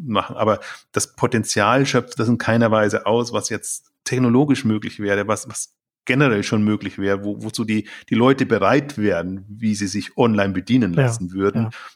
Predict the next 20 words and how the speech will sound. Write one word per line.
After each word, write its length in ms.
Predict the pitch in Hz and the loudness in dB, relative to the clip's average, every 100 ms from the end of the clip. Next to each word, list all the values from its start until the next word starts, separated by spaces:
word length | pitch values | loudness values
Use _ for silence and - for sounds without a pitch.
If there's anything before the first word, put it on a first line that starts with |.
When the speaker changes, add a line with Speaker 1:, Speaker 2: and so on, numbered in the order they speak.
| _ | _
Speaker 1:
Und 240 | 120 - | -2 2
da 260 | 110 123 110 | 2 2 2
hakt's. 420 | 90 - - - | 0 -2 -10 -14
Und 220 | - 98 | -10 -2
das 160 | - - | -2 0
wären 140 | 117 | 0
auch 160 | 101 - | -2 -2
wieder 160 | 98 | -2
V 140 | - 85 | -2 -4
C-Themen 560 | - 92 - 80 80 | -4 -8 -8 -14 -16
dann, 180 | 80 78 | -14 -16
finde 260 | - 87 - | -18 -20 -20
ich. 200 | - - _ _ _ | -20 -20 _ _ _
Speaker 2:
Das 120 | - - | -6 2
sind 100 | 135 | 2
jetzt 180 | 127 143 143 - - _ _ | 2 -2 -4 -10 -18 _ _
quasi 880 | - 135 120 123 120 123 120 117 127 - | -4 0 2 2 2 2 2 2 0 -2
die 640 | 123 139 135 135 135 139 | -2 2 4 4 4 2
Online-Händler, 920 | 220 160 135 123 113 131 120 135 117 | 0 2 4 2 0 -4 -2 0 0
die, 400 | 117 127 113 117 | -2 -4 -2 -2